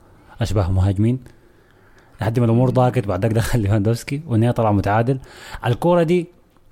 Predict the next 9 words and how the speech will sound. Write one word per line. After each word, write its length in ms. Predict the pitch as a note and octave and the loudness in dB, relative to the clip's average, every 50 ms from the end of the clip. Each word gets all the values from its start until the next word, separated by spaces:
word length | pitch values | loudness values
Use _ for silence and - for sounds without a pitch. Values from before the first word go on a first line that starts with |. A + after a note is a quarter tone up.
| - - - - - - | -20 -20 -20 -12 -6 -4
اتخلى 380 | B2+ - - - D#3 D#3 D#3 D#3 | -2 -2 0 0 2 2 2 2
عن، 200 | C3 C3+ B2+ - - - | 2 2 0 -2 -6 -8
آه، 140 | - A#2+ G#2+ | -6 -4 -4
قلوب 280 | G2+ - - A#2 A2+ A#2 | -4 -2 -2 0 0 0
الدفاع 360 | A2+ G#2+ A#2 G2+ C3+ C3+ A#2 | 0 0 0 0 0 0 2
اللي 100 | A2+ A2 | 0 0
اختارهم 460 | G#2+ - - - C3 C3 A#2+ A2 G2+ | 0 0 0 2 2 4 4 2 2
في 80 | F#2+ - G2+ | 0 0 -2
ال-، 80 | G2 | -2